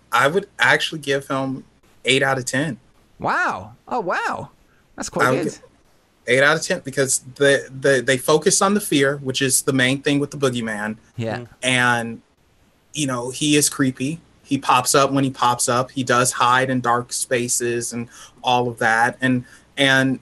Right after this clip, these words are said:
Speaker 1: even though the worms isn't technically part of it, again, it's a fear thing. And even,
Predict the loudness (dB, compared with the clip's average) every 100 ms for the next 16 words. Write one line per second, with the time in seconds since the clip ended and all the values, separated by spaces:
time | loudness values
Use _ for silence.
0 | -2 0 4 4 4 2 4 6 4 0
1 | 0 0 0 -4 -2 -2 -2 -6 -6 -8
2 | -8 0 2 0 0 0 2 2 0 -6
3 | _ 0 2 4 2 2 2 2 -2 -4
4 | 0 2 2 2 0 0 0 -2 4 4
5 | 4 2 0